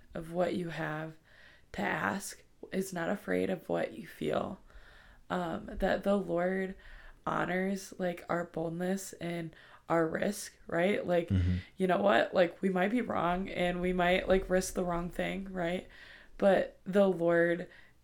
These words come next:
Speaker 1: um, will always work with that.
Speaker 2: Yeah.
Speaker 1: And will always, like, um, meet us in some of those risks of being like,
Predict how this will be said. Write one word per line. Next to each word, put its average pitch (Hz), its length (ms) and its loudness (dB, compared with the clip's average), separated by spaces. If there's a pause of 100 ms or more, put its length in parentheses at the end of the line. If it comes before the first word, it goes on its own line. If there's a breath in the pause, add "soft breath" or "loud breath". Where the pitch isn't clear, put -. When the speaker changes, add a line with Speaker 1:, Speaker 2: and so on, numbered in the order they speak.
(180)
Speaker 1:
um, 185 220 2
will 175 140 0
always 185 300 2
work - 200 -6
with - 120 -8
that. 247 320 0 (280 loud breath)
Speaker 2:
Yeah. 147 160 4 (120)
Speaker 1:
And 190 200 6
will 185 140 4
always, 175 640 0
like, 170 560 0
um, 175 460 -6 (560)
meet 196 280 4
us 185 220 8
in 165 320 0
some 170 220 -2
of 160 80 -4
those - 260 -4
risks - 460 -2
of 170 180 -2
being 165 240 -4
like, 160 220 -4